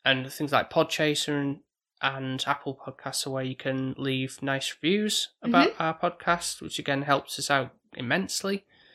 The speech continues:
Speaker 2: And it makes us so happy, and it's Christmas and we need to feel fuzzy inside.
Speaker 1: <laughs> We do, we do. To know that we're doing a good job, which I hope we are.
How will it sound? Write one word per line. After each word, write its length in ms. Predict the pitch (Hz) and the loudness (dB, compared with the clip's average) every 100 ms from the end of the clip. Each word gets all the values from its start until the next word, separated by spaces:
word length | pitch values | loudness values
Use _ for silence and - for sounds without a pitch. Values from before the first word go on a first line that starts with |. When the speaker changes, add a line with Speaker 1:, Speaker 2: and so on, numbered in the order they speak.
| _ _ _ _ _ - | _ _ _ _ _ 2
Speaker 2:
And 100 | 392 | 4
it 80 | |
makes 260 | 349 359 - | 6 4 4
us 140 | 311 | -2
so 300 | - 339 330 | 4 8 8
happy, 440 | 277 277 277 277 247 | 8 6 6 4 4
and 200 | 240 240 | 4 2
it's 160 | 240 | 0
Christmas 480 | - 294 277 269 240 - | -4 -4 -2 -2 -2 0
and 260 | 233 233 226 | 2 2 4
we 140 | 226 | 4
need 240 | 226 220 214 | 4 4 2
to 80 | |
feel 220 | 208 208 196 | -6 -4 -4
fuzzy 460 | - 190 185 185 | -2 -4 -2 -4
inside. 540 | 185 190 - 185 190 185 185 | -2 -4 -4 -8 -6 -6 -6
Speaker 1:
<laughs> 120 | - | -6
We 60 | 143 | -6
do, 200 | - 123 - - | -4 -8 -8 -20
we 80 | - | -20
do. 100 | - _ _ - - _ _ _ _ _ - | -20 _ _ -20 -20 _ _ _ _ _ -8
To 60 | 131 | 0
know 180 | 131 123 | 2 2
that 140 | 131 | 0
we're 100 | 127 | 2
doing 240 | 135 127 | 4 4
a 60 | 123 | 0
good 180 | 123 123 | -2 -6
job, 300 | 117 110 - | -4 -6 -8
which 300 | - - - - - | -16 -12 -12 -12 -10
I 100 | 113 | -8
hope 180 | 117 | -8
we 100 | - | -8
are. 200 | - 147 | -4 -4